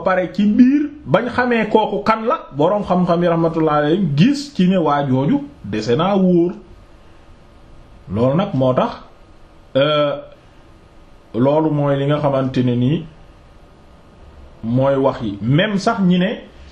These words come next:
wax bi mu la mujjee wax nii ne la mooy ki nga xam ne day topp, day topp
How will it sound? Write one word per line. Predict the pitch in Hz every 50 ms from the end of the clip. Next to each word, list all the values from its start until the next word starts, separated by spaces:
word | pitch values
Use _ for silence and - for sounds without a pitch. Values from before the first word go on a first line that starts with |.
| - - - - -
wax | 95 120 160 160 151 151
bi | 160 175
mu | 175 180
la | 180 180 175 165
mujjee | 160 160 170 160 151 165 156
wax | 156 160 147 123 127
nii | 143 151 151 143
ne | 143 147 156
la | 165 151 135 -
mooy | 127 135 143 151 156 156 156
ki | - - 156
nga | 165 165
xam | - 175 156 147
ne | 151 139
day | 143 143 160 156 -
topp, | 160 143 - - - - - - - - - - - - - - - - - - - - -
day | 107 127 135 156 151
topp | 165 151 143 - -